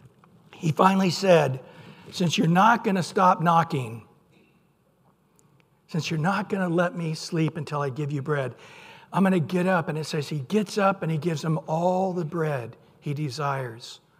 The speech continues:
And Jesus says, this is exactly the way it is in prayer.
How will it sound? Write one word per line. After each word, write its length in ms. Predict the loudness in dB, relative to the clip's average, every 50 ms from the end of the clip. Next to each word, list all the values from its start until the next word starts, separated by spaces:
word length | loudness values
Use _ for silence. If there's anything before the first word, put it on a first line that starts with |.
| _ _ _ _ _ _ _ _ _ _ _
And 180 | -8 -6 -6 -6
Jesus 460 | -4 -2 0 0 0 0 -2 -6 -8
says, 520 | -6 -4 -2 -2 -2 -2 -2 -6 -8 -12 -18 -20 -20 -20 _ _ -2
this 360 | 2 4 4 4 2 0 -4
is 160 | -6 -6 -6
exactly 680 | -6 -8 -8 -8 -6 -4 -4 -2 -4 -6 -6 -6 -6 -4
the 120 | -4 -4
way 240 | -4 -4 -4 -4 -4
it 60 | -4
is 580 | -4 -4 -6 -6 -8 -10 -14 -16 -18 -20 -20 -20 _ _ _ -20 _ _ -20 -20 _ _ -2
in 220 | 0 0 0 0
prayer. 600 | -2 -6 -2 0 2 2 2 2 0 -2 -4 -8